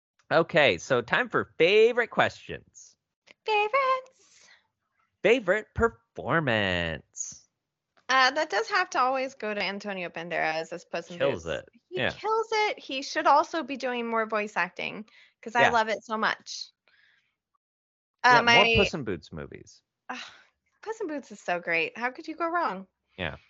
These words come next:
Speaker 2: Uh, my honorary mention does go to Wagner Moura,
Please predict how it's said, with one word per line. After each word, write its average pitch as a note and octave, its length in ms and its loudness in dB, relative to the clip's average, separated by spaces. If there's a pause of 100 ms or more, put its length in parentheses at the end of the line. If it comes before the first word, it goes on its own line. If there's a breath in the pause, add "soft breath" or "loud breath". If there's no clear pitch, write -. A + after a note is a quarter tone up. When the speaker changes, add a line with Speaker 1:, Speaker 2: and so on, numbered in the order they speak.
(840)
Speaker 2:
Uh, B3 160 0
my B3+ 200 0
honorary D4 400 0
mention C#4 320 -8
does A#3+ 200 -2
go A#3 300 0
to A#3 260 -8
Wagner G#3 840 0
Moura, C#4+ 680 0